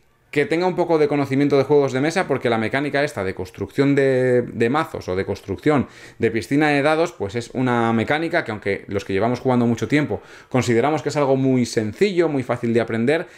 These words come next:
la gente que no juega habitualmente a juegos de mesa lo ve súper extraño, eh, el, el, la mecánica directa de construcción de mazos. O sea, eh, con este juego de aquí, que lo veis por aquí, el Novel Run, o sea, he visto a gente jugar que no sabía ni por dónde le daba la ira y dice, "No entiendo esta mecánica",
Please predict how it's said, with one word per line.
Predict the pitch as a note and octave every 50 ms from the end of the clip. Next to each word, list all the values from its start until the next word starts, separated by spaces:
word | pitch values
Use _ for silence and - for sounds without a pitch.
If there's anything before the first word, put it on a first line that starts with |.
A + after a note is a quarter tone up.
| - -
la | - B2+ B2
gente | - C#3+ D3+ D3+ D#3+ D#3+
que | D#3+ D#3
no | D3+ C#3+
juega | C#3 - C#3+ C3 C#3
habitualmente | C3+ C3 C3 C3+ B2+ B2+ B2 A#2+ A#2+
a | -
juegos | B2+ A#2+ A#2 A2
de | A2+
mesa | A#2+ C3 - D#3
lo | C3+ A2+
ve | G#2+ A#2+
súper | - - B2+ - A#2 G2
extraño, | G2 F2+ - - C#3+ C3+ C3 D3 D3+ E3 E3 - - - - - -
eh, | - A2+ A2 G#2+ G#2 G2+ G2+ G2 - -
el, | G#2 G2 F#2+ F2+ - -
el, | - G#2 G2+ F#2+
la | F#2
mecánica | F#2+ F#2+ - A#2+ C3 C#3 - C3 A2+
directa | A#2 A#2+ B2 - - D3 C#3+
de | A#2 G2 F#2+ F#2 F2
construcción | - - G#2 - - - F2 - - G2+ G2
de | F2+ F2
mazos. | E2+ F2 - - -
O | F2
sea, | F2+ F#2 - - - _ _ _ _ _ _ _ _ -
eh, | - G2+ F#2+
con | - - G2+ A2+
este | A2 - A2
juego | A2+ - A2+ G#2+ G#2+
de | G#2 G2+
aquí, | G2+ C#3+ D#3
que | D#3+ C#3
lo | G#2
veis | G2 G#2 G#2
por | - - G2
aquí, | F#2+ B2 C#3+
el | C#3 A2+
Novel | G#2 G2 G2+ G2 F2+
Run, | A2+ A#2 D3 F#3
o | F#3+ - - - - _
sea, | - - A2+ - -
he | A#2+
visto | B2+ C3+ C3 - B2
a |
gente | - C3 A#2+ A#2 B2
jugar | A2 - A2 G2+ A#2+ C#3+ D#3+ - - _ -
que | - A2+ G#2+
no | A2 A2
sabía | - A2+ A2 A#2 A#2+
ni | A#2+
por | G2 F#2+ F#2
dónde | G2 G#2 G#2
le | G2+ G2
daba | G2+ F#2+ F#2+
la | F#2 G#2+
ira | C3 D3
y | B2+
dice, | G2 G2
"No | B2+
entiendo | D3 C#3+ C#3+ D3+ C#3+ C3
esta | A#2 - A#2+
mecánica", | A2 G2+ - E2+ E2+ F2+ - - -